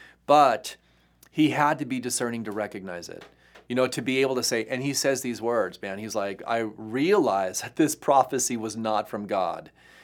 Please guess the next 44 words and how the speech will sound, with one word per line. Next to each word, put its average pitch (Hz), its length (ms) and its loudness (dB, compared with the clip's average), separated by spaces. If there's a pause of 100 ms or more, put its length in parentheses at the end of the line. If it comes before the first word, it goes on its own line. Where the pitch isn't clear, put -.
(160)
You 127 80 -2
know, 120 140 4
even 170 340 2
though 143 120 4
this 127 160 -4
person 127 360 -4
was 107 160 -4
my 95 160 -4
friend 143 600 0
and 107 160 -8
they 104 80 -6
came 107 300 -8
in 101 80 -10
God's 92 360 -4
name, 131 540 -2 (360)
I 113 100 -4
knew 117 180 -2
it - 140 -8
couldn't 160 400 -2
be 135 140 -6
from 117 220 -4
God." 98 520 -2 (300)
Why 110 320 4
did 131 240 -2
he 117 520 -6 (300)
know 117 300 4
that? 156 420 4 (300)
Because 123 240 -4
God 139 320 4
is 147 140 -4
never 123 260 -2
going 117 320 -6
to 117 100 -8
tell 139 340 -2
you 120 220 -6
to 113 100 -6
do 131 240 -2
something 104 380 -6
that's 107 220 -6
in 107 60 -10
conflict 127 540 -4
with 139 100 -8
his 139 140 -10
word. 151 400 -8